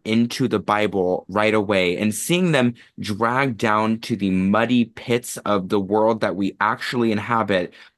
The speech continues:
is deeply satisfying and uncomfortable and cringy and honestly scary, you know, I, I did call this a,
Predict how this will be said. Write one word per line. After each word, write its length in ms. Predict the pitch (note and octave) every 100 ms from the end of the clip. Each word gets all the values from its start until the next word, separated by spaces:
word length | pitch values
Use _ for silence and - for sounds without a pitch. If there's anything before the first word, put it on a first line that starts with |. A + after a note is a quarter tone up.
| -
is 180 | D3+ A#2+
deeply 560 | - C#3 F3+ G3+ D#3
satisfying 1040 | B2 C3+ C3 C3+ C3+ - G#2 F#2+ F#2 F#2+ G#2+ - -
and 180 | A#2 C#3
uncomfortable 800 | D3 C#3 G#2 - A2 A2 A2+ -
and 240 | G#2 C3
cringy 680 | - B2 G#2+ G2+ A2 G#2 A2
and 300 | A2+ A2+ A2+ - _ _ _
honestly 420 | A2+ C3 C3+ -
scary, 640 | G#2+ - B2+ G#2+ F#2 D#2+ - - - _ -
you 60 |
know, 100 | A#2
I, 140 | A2 C3
I 40 |
did 180 | C3+ F3
call 160 | D#3+
this 160 | C#3+
a, 60 | C#3+